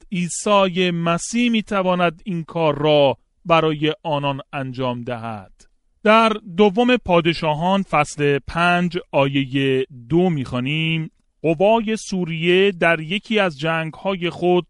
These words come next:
با اسرائیل عده‌ای را اسیر کرده بود. در میان اسرا دختر کوچکی بود که او را به خانهٔ نعمان برده و او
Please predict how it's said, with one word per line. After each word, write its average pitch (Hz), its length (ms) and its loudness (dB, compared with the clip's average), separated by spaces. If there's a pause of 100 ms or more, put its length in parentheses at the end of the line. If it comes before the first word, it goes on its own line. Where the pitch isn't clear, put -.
(120)
با 151 360 0
اسرائیل 165 880 -2 (300)
عده‌ای 180 500 0
را 175 300 0
اسیر 156 380 -4
کرده 123 360 -6
بود. 107 380 -12 (220)
در 135 160 -4
میان 180 480 -2 (120)
اسرا 175 720 0 (340)
دختر 180 480 -2
کوچکی 180 640 -6
بود 175 460 -4 (300)
که 151 180 -6
او 180 180 0
را 165 220 4
به 147 140 -2
خانهٔ 156 540 -4
نعمان 156 560 -4
برده 160 500 -2 (300)
و 143 220 2
او 190 360 0